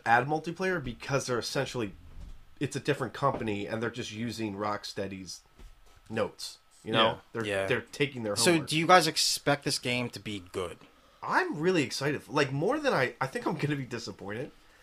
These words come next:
Speaker 1: but, like, I'm really
Speaker 3: 'Cause it's
Speaker 1: amped
Speaker 3: not
Speaker 1: for it.
Speaker 3: Rocksteady.
Speaker 1: Yeah,
Speaker 2: Mm.
Speaker 1: and I think it's gonna be, I think it's gonna be like, uh, like
Speaker 3: It's gonna be like Treyarch and Call of Duty,
Speaker 1: <sighs> I, maybe.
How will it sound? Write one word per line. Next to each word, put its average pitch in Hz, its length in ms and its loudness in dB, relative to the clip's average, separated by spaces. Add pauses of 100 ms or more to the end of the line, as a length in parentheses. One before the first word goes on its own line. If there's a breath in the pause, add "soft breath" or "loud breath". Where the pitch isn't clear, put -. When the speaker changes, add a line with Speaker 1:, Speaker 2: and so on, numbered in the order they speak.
(320 soft breath)
Speaker 1:
but, 156 60 6
like, 165 140 12
I'm 165 200 8
really 202 260 6
Speaker 3:
'Cause 202 140 8
it's - 120 10
Speaker 1:
amped - 20 6
Speaker 3:
not 220 180 12
Speaker 1:
for 165 80 10
it. - 20 12
Speaker 3:
Rocksteady. 98 520 6
Speaker 1:
Yeah, 156 360 2
Speaker 2:
Mm. 113 180 -6 (120)
Speaker 1:
and 160 120 2
I 180 60 6
think 240 200 -2
it's - 140 -4
gonna 202 200 0
be, 139 100 -2 (300 loud breath)
I 156 100 6
think 262 140 -2
it's - 140 -4
gonna 214 140 -4
be 185 100 -4
like, 127 260 2
uh, 107 340 -4 (120)
like 104 240 -10 (680)
Speaker 3:
It's 123 100 -8
gonna 147 100 6
be 156 80 10
like 147 120 8
Treyarch 147 480 4 (260)
and 123 360 -2
Call 131 200 4
of 123 60 2
Duty, 135 300 2 (220 loud breath)
Speaker 1:
<sighs> - 200 -14
I, 175 60 -4
maybe. 143 600 -4